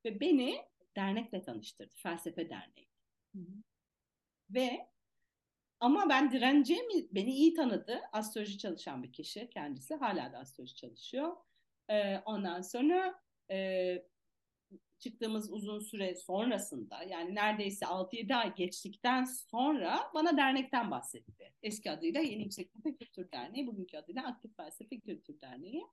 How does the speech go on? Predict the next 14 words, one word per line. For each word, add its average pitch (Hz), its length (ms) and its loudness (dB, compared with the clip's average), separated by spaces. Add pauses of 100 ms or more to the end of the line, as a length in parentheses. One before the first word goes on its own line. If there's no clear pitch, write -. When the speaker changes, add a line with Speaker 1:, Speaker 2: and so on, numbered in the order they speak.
(300)
Speaker 1:
Ve 240 100 2
dedi 262 280 0
tam 269 260 0
sana 254 280 0
göre 226 420 0
ve 196 340 -4
bence 220 560 -2
çok 202 220 -6
seveceksin. 202 920 -6 (140)
Soruların 190 460 -6
cevaplarını 180 600 -6
tamamlayacak, 175 720 -8
seni 196 260 -8
tamamlayacak. 202 720 -10